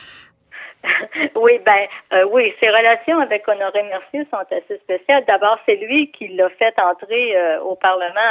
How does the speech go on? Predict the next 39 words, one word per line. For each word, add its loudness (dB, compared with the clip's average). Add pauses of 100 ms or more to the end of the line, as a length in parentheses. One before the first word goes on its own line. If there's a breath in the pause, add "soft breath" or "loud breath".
à -2
Québec, -2 (100)
euh, -4
parce -4 (120)
que -4
finalement, -4
il -8 (100)
pouvait, 2 (460 loud breath)
il -8
faut, -8
il -2
faut 0
dire 2 (120)
que 0
une, -8 (100)
une -18
fois 2
qu'il 0
a, -6
qu'il -2
a -2
eu -4
le -12
pouvoir, 0
il -8
n'avait -2
pas -2
de -2
majorité -6
en -4
chambre. -8
Donc, -8
il -8
y -6
a -2
eu -6
une -14
élection -6
et -8